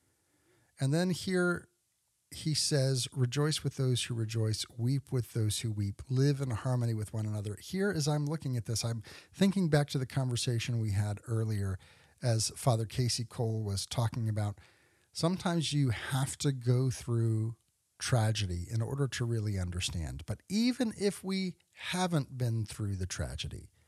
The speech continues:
just this act of rejoicing with those who rejoice and weeping with those who weep, both within our community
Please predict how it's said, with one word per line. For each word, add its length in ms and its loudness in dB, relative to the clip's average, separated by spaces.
just 560 0
this 280 4
act 600 -6
of 180 2
rejoicing 640 2
with 160 0
those 260 2
who 80 -4
rejoice 600 -2
and 180 2
weeping 440 4
with 220 0
those 280 0
who 140 0
weep, 400 -2
both 280 0
within 300 0
our 200 2
community 640 4